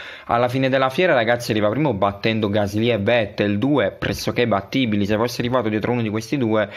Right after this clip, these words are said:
si sarebbe parlato di occasione persa per lui, quindi il voto non è altissimo e preferisco contenermi dandogli comunque un sette e mezzo, perché un garone l'ha fatto, tenendo il passo comunque di Verstappen,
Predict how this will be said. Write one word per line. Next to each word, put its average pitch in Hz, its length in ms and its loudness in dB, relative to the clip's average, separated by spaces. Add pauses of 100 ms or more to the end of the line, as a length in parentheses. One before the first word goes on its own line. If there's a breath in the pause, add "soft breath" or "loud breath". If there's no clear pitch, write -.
(120 loud breath)
si - 120 -10
sarebbe 117 280 0
parlato 113 340 2
di 101 80 2
occasione 104 360 0
persa 101 280 -2
per 98 100 0
lui, 117 160 2
quindi 135 220 0
il 131 80 -2
voto 117 280 -2
non 117 260 -4
è 117 100 0
altissimo 113 800 -4 (180 loud breath)
e 135 80 -2
preferisco 113 640 -2
contenermi 131 640 -2
dandogli 98 340 -2
comunque 107 360 -4
un 104 80 -6
sette 113 260 -4
e 135 60 0
mezzo, 95 500 -2 (220 loud breath)
perché 131 260 0
un 107 120 0
garone 120 160 2 (420)
l'ha 104 200 0
fatto, 95 460 -4
tenendo 127 320 -2
il 131 80 -4
passo - 380 -8
comunque 107 360 -4
di 104 60 -2
Verstappen, 104 760 -4